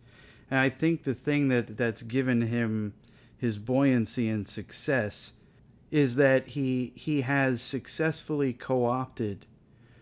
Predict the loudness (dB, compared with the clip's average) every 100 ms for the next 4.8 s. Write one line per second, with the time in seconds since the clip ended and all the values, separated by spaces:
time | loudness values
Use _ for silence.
0 | -20 -20 -14 -4 -2 0 -2 -4 -2 0
1 | 0 0 2 2 -2 -12 -20 -20 -20 -20
2 | -20 -20 -20 -20 -20 -8 -2 0 0 -2
3 | -4 -4 -4 -2 -2 -2 -2 0 0 0
4 | -2 -4 -2 0 2 0 -4 -12